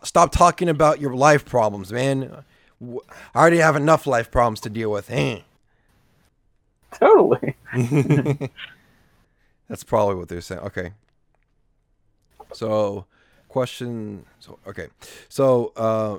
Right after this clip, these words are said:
Speaker 1: oh, story, question, story. Okay. So, uh, this is actually gonna be an interesting day for stories because, uh, this is gonna be, like, the first episode in a while where we're not gonna talk about E A.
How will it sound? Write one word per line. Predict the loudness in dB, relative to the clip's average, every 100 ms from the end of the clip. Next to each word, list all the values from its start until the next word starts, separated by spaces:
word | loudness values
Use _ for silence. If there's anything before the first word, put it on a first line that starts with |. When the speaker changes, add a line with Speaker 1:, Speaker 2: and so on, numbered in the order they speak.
| -12
Speaker 1:
oh, | -14
story, | -12 -8 -4 -2 -4 -6
question, | -14 -16 -16
story. | -16 -16 -14
Okay. | -14 -14 _ _ -20 _ _ _
So, | -4 4 4 4 -2 _ _ _ _ _ _ _ -10
uh, | -6 -6 -8 _ _
this | -6 2
is | 4
actually | 4 2 -2
gonna | 0 0
be | 2
an | 0
interesting | -2 -6 -10 -6
day | -4 -4
for | -6 -12
stories | -8 -4 -2 -2 -4 -8 -16 _ _ -12
because, | -12 -6 -4 -4 -8 -8
uh, | -8 -8 -12 _ -8
this | -6
is | -4 -2
gonna | 0 2
be, | 2 2
like, | 2 -2 -4 _ _
the | -14
first | -6 -4 -4
episode | -4 -6 -6 -6
in | -4
a |
while | -2 0 0
where | 0 -2 -2 -6 _ -2
we're | 2
not | 2 2
gonna | 0 0
talk | 0 0
about | 2 2 2
E | -2 -2 -2
A. | -2 -4